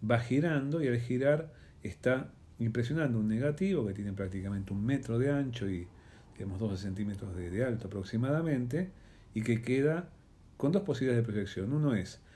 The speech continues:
montarlo sobre una proyección trescientos sesenta grados, como está en la ma-, maqueta que están viendo ustedes a la izquierda, que es una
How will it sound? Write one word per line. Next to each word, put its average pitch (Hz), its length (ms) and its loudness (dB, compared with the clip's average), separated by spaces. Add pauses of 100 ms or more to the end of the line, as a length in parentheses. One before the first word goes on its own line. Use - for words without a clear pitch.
(180)
montarlo 117 760 4
sobre 104 220 -2
una 107 180 0 (160)
proyección 107 680 -2
trescientos 110 320 -2
sesenta 104 240 -2
grados, 127 180 0
como 101 180 -4
está 92 140 -6
en 104 80 -4
la 98 80 -2
ma-, 92 240 -2
maqueta 107 500 -4
que 95 60 -8
están 95 240 -4
viendo 98 160 -2
ustedes 104 400 -4 (480)
a - 80 -4
la 98 60 0
izquierda, 123 500 2
que 101 60 -8
es - 160 -12
una - 360 -10